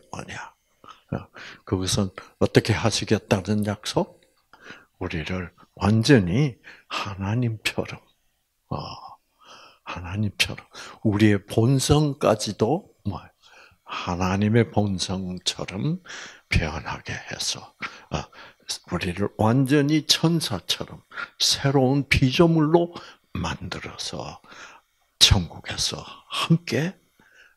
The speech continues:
하나님과 함께 하나님의 자녀로서 있게 할 것이다 라는 약속이 바로 신약,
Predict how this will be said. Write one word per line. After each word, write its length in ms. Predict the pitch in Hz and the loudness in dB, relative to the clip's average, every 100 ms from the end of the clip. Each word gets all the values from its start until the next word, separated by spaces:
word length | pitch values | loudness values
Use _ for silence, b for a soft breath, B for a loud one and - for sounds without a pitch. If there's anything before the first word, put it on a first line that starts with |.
| - | -14
하나님과 560 | - 92 92 85 80 - | -10 -4 -4 -4 -8 -10
함께 600 | - 127 - - 143 - B B B | -6 -4 -2 2 2 0 B B B
하나님의 600 | 113 101 85 85 78 87 | 0 2 0 -4 -6 0
자녀로서 1300 | - - 135 147 131 104 82 - - 76 110 127 175 - B B B | 2 4 4 6 4 2 -4 -4 -4 -2 0 0 -2 -8 B B B
있게 400 | 110 - - 101 | 4 4 0 0
할 280 | 76 - - | 0 -6 -10
것이다 1200 | - 85 - - - - - - - - 101 101 | -8 -4 -2 -4 -6 -8 -10 -12 -16 -14 -10 -4
라는 440 | 123 123 160 180 196 B B B - | 0 2 2 2 -2 B B B -6
약속이 960 | - - - - - - 120 151 175 - b b _ | -6 -2 -4 -6 -12 -4 0 0 0 -6 b b _
바로 420 | - - 65 - _ _ _ - | -8 -6 -10 -12 _ _ _ -8
신약, 840 | - - - - 127 87 76 - | -4 4 6 6 4 2 -2 -8